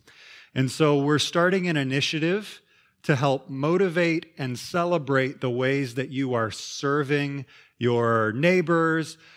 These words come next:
your friends, uh, anybody basically that you know,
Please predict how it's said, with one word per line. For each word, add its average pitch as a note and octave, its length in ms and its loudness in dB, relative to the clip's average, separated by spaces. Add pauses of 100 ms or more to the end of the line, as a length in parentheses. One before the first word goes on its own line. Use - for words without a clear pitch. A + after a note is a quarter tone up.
(180)
your A2+ 160 0
friends, D#3+ 960 -2 (380)
uh, A#2+ 200 -6 (120)
anybody F#3+ 720 2
basically D3 1120 -2 (220)
that C#3 320 0 (420)
you C3+ 260 -2
know, C3+ 680 0